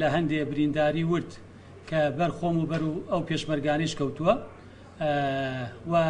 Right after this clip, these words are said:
ئەمە کردەوەیەکی تیرۆریستی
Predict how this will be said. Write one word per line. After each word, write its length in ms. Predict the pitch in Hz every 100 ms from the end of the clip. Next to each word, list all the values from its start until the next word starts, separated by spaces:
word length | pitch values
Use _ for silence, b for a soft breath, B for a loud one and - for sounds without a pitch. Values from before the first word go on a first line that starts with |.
| 156 - -
ئەمە 260 | 160 175 165 160 B B B B -
کردەوەیەکی 840 | - 160 165 165 170 165 - 170 165 165 160 151 -
تیرۆریستی 760 | - 160 156 147 - - 185